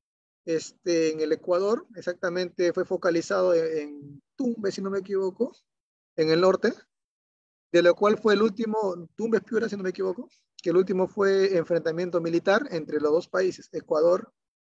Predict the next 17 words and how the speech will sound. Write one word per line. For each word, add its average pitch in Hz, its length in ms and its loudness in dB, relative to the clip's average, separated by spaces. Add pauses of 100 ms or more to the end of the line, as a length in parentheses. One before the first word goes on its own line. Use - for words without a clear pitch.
(140)
y 156 120 -4
Perú. 175 320 0 (1040)
Pero 180 260 8 (140)
les 180 240 4
tengo 254 240 2
que 233 60 8
decir 233 280 2
que 170 480 0 (300)
no 180 220 -4
solamente 226 560 -2
existe 208 420 -4
la 165 140 2
guerra 175 420 0 (1200)
militar, 196 500 -2
la 156 120 2
guerra 160 220 4
terrestre, 202 640 -4